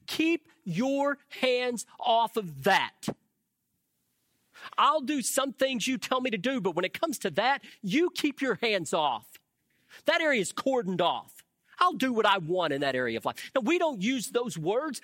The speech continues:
but that is clearly our attitude. And our behavior clearly reflects it.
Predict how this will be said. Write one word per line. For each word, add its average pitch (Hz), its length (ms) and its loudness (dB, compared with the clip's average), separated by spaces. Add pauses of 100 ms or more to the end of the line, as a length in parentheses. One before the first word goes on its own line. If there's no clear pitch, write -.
(140)
but 165 200 -4
that 151 180 -2
is 123 100 -6
clearly 131 480 -6
our 95 100 -12
attitude. 113 600 -8 (800)
And 175 100 2
our 165 80 4
behavior 190 460 0
clearly 160 440 -4
reflects 135 460 -2
it. 220 120 -2